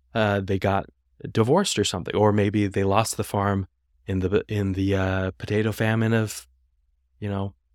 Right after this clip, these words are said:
thirty-two or something, right? Uh, whatever it is, you can take away those overpowered rewards. Um, I'm just saying, for the purpose of the one shot, considering it as a one whole adventure in and of itself,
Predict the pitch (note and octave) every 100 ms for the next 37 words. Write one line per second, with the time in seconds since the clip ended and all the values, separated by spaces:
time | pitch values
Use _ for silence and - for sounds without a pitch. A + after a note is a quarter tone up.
0 | - - A2 A#2 - C#3 D#3 A2+ F2+ E2
1 | F#2 F2 F2+ G2+ A#2 - _ _ _ -
2 | - - A#2 A2+ A#2 B2+ A#2 A2+ A2 G2
3 | A2 C#3 - G#2 - F#2 F2+ F2 F2 E2+
4 | - - - G#2 F#2 F#2 G2 F2 F2 F2+
5 | G2+ C#3+ D3 A#2 A2+ - _ _ G#2 F#2
6 | F2+ E2+ _ - - G#2 G#2 F#2+ - A#2
7 | G#2 F#2 F#2 - G#2 F#2+ G2 F2+ A2+ G3
8 | F#3+ G#2+ F#2+ - _ _ _ - G#2+ -
9 | A#2+ C3 C#3 C3+ B2 - G#2+ G#2 G2+ F#2+
10 | - - - G#2 G2+ G#2+ A2 G2 A2 A2
11 | G2+ G#2 G#2 G2 E2+ G2+ G2+ G2 F#2+ F2+
12 | - B2+ G#2+ G2 -